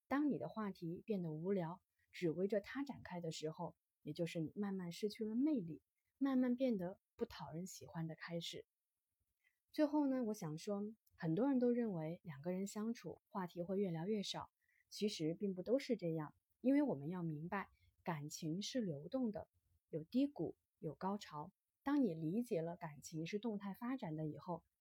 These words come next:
你就会更容易接受感情会从热恋期到矛盾期，再到平淡期。不同的感情是各有各的发生方式，有些人一个月就达到了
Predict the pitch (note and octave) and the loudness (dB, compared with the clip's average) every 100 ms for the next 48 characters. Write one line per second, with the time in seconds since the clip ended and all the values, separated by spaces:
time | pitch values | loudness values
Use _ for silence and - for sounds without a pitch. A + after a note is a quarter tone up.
0 | _ - F3 A#3 B3+ D4 B3 E3+ F3 G3 | _ 0 4 4 4 4 2 2 0 -2
1 | E3+ A#3 A#3 A#3+ - _ _ _ - D3+ | 2 2 2 -2 -4 _ _ _ -6 -4
2 | C#3+ D#3+ D#3+ G3+ - A3+ G3+ F#3+ A#3+ C4 | -4 -4 -6 -6 0 0 2 -2 2 2
3 | A3+ B3+ F3+ - F#3+ G3 _ F#3 D#3+ D3 | 4 2 0 -4 -8 -8 _ -10 -6 -6
4 | A#2+ A#2 A#3+ G3 - G3 G3+ - - E3 | -6 0 0 0 -6 -8 -8 -10 -10 -8
5 | D#3+ - E3 C#3+ G3+ G3 E3+ F3 F3+ - | -8 -12 -12 -8 -6 -6 -8 -8 -10 -12
6 | _ _ _ _ _ F4 D4+ A3 G#3 A3 | _ _ _ _ _ 0 0 0 -2 -2
7 | E3 D#3 - D#3+ G3+ - G#3 A3 A3 E3 | -6 -8 -6 -4 -6 -8 -6 0 0 0
8 | - F#3+ E3+ F3 G3 A3+ A3 A#3 B3+ - | -2 -2 -2 -8 -8 -6 -4 -2 -2 -2
9 | - _ _ _ _ _ - E3+ E3+ C#4+ | -4 _ _ _ _ _ 4 4 6 6
10 | B3 G3 G#3+ - F3 A3+ A3 G#3 F3+ D#3+ | 6 4 0 0 4 4 4 0 -6 -8
11 | F#3+ F#3 E3+ | -4 -2 -2